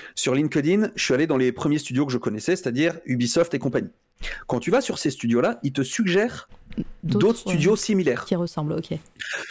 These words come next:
Speaker 1: Donc sur le côté, j'avais un petit fichier Word avec, admettons, donc je vais sur, euh, Ubisoft. Ubisoft, donc il me,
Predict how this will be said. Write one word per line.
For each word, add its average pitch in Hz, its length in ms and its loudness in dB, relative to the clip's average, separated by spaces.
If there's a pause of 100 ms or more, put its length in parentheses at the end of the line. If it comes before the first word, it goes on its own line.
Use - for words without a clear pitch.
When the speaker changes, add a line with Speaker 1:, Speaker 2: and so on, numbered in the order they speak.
(120)
Speaker 1:
Donc 123 160 0
sur 127 160 2
le 131 60 0
côté, 226 440 0
j'avais 131 300 2
un 139 100 2
petit - 300 -4
fichier - 340 0
Word 180 360 2 (160)
avec, 156 580 0 (180)
admettons, 165 460 0
donc 127 180 0
je 123 100 -6
vais 165 120 2
sur, 151 280 -2
euh, 127 300 4
Ubisoft. - 540 -4 (1500)
Ubisoft, 139 760 -2 (460)
donc 131 200 0
il 147 100 2
me, 143 60 0